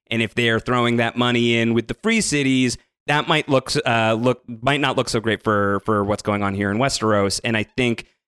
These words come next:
this is that sort of loaded look of, well, if they're aligning with the Free Cities, we might wanna do something about that and seek a marriage pact of our own. And the unspoken piece of it for now, it will be spoken out loud by the end of the episode,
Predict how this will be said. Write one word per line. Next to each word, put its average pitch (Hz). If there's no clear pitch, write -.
this 143
is 127
that 120
sort 117
of 101
loaded 107
look 107
of, 101
well, 113
if 107
they're 143
aligning 131
with 113
the 107
Free 120
Cities, 110
we 131
might 139
wanna 113
do 110
something 104
about 98
that 98
and 113
seek -
a 113
marriage 104
pact 101
of 101
our 95
own. 92
And 107
the 131
unspoken 123
piece 107
of 101
it -
for 113
now, 107
it 101
will 123
be 113
spoken 107
out 104
loud 101
by 95
the 110
end 127
of 113
the 113
episode, 98